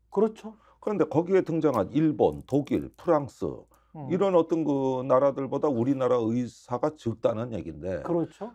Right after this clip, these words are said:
Speaker 2: 그 나라들은 공공의료가 탄탄한 나라들이에요. 우리나라는
Speaker 1: 그렇죠.
Speaker 2: 십 프로도 안 돼요.
Speaker 1: 맞아요.
Speaker 2: 그러면 지역 필수 의료를 하기 위해서는
Speaker 1: 공공병원 말씀하시는 거죠, 십 프로라는
Speaker 2: 그렇습니다.
Speaker 1: 거는? 그렇죠.
Speaker 2: 공공적인 의료원 예산 누가 깎았습니까?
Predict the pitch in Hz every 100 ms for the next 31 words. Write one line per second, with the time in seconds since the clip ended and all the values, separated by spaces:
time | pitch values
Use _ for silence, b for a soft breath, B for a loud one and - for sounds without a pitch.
0 | - 139 170 202 208 196 180 208 190 117
1 | - 127 165 196 190 180 160 202 - -
2 | 226 247 226 190 139 127 101 143 190 151
3 | 196 196 202 226 - - 214 180 208 139
4 | 110 123 - - 165 151 147 151 247 226
5 | - 180 220 - 220 214 - 214 180 185
6 | 185 190 180 175 180 175 170 165 131 107
7 | - 90 113 208 214 185 185 196 175 -
8 | 165 151 156 147 135 - - 160 139 247
9 | 131 160 151 147 220 247 269 254 247 240
10 | 220 214 175 - 233 202 214 165 208 220
11 | 214 208 196 185 156 175 233 135 120 113
12 | 151 - 110 - 113 98